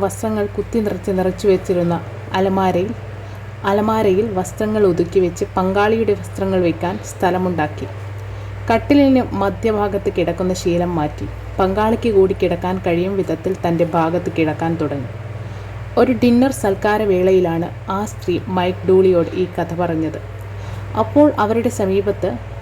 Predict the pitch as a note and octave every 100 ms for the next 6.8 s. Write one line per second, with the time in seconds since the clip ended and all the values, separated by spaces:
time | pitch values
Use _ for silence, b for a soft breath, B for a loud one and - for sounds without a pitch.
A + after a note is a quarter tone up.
0 | F#3+ G3 A3 A#3 G3+ F#3 G3+ - - F#3+
1 | G3+ - - - - - F3+ G3+ G#3 G3+
2 | G#3 F#3 F3+ F3+ G3+ F#3+ E3 D#3+ D#3+ D#3+
3 | D#3 - B B B B A3 A#3 C4+ B3
4 | A3+ A3+ A#3+ A3+ G3 G3 F#3+ - F#3+ G#3
5 | - G3 F#3+ F#3+ G#3 - - G#3 A3 A#3+
6 | A#3 G3+ - - F#3+ G#3 A3